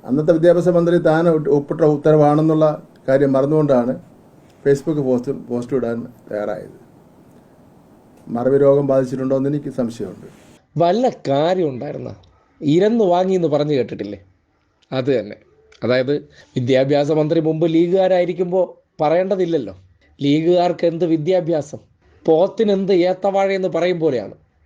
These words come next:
Speaker 2: വിദ്യാഭ്യാസ മന്ത്രിയായിട്ട് അവിടെ പടമായിട്ടിരിക്കുന്നു, കുഞ്ഞാലിക്കുട്ടിയുടെ ആൾക്കാർ ബാക്കിൽ ഇരുന്ന് ഭരിക്കുന്നു. അതിൻ്റെ അടിസ്ഥാനത്തിൽ അറിയാതെ പോയതാണ്.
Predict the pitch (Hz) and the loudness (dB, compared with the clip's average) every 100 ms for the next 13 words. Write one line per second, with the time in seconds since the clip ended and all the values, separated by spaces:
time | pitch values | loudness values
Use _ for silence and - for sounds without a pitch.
0 | - 135 139 156 143 156 151 156 151 165 | -10 -4 0 0 2 0 0 -2 -2 0
1 | 165 165 170 165 170 147 151 175 185 185 | 0 0 0 0 0 -2 -2 0 0 0
2 | 170 175 180 175 180 185 - _ 165 180 | 0 -2 -2 -4 -4 -6 -10 _ -4 0
3 | 190 185 185 160 185 175 180 165 180 180 | 0 0 -2 0 0 0 -2 0 0 0
4 | 165 165 170 185 170 165 147 143 147 - | 0 -2 -2 0 0 0 -2 -2 -2 -6
5 | 120 - _ 135 147 160 156 151 156 160 | -10 -10 _ -4 -2 0 0 -2 -2 -4
6 | 147 151 139 156 151 151 131 135 127 110 | 0 -2 0 0 0 0 0 -2 -2 -8